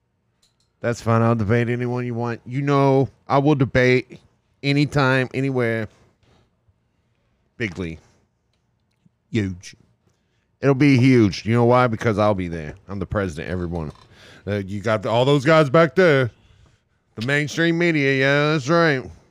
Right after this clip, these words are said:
Speaker 1: Everyone boos him every time, man.
Speaker 2: Mm.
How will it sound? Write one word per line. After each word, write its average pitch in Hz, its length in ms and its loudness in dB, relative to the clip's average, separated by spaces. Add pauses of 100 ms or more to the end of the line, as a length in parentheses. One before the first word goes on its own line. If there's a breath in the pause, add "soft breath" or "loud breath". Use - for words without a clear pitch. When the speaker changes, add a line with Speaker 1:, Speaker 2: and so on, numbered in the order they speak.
(480 soft breath)
Speaker 1:
Everyone 101 380 -4
boos 98 360 -2
him 104 160 -6
every 107 240 -6
time, 104 360 -6
man. 110 280 -8
Speaker 2:
Mm. 107 400 -12